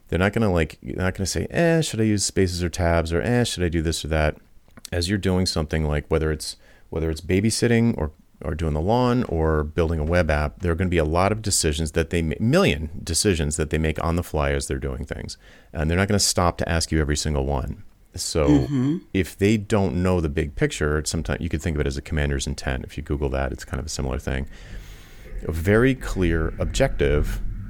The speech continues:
Speaker 1: then they can, knowing that, then when these million decisions come up, if there are any little forks in the road that would end up adding up to a big disconnect,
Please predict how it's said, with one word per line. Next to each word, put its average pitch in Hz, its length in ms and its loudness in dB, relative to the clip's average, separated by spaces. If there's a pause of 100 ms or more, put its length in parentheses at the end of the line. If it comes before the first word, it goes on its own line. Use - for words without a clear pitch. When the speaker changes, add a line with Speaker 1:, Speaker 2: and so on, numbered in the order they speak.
(360)
Speaker 1:
then 80 600 0
they 95 300 2
can, 80 480 -2
knowing 113 320 4
that, 71 320 -4 (560)
then 87 280 2
when 85 120 2
these 85 160 2
million 90 260 4
decisions 117 420 0
come 78 200 -2
up, 73 240 -2
if - 180 -6
there 82 140 0
are 71 40 2
any 82 160 0
little 80 200 0
forks - 360 -2
in 80 60 -2
the 80 80 0
road 85 380 4
that 76 120 0
would 73 120 -2
end 76 160 0
up 73 140 -2
adding 78 260 0
up 76 160 -4
to 76 120 -4
a 71 40 -2
big 69 240 -4
disconnect, 73 580 -4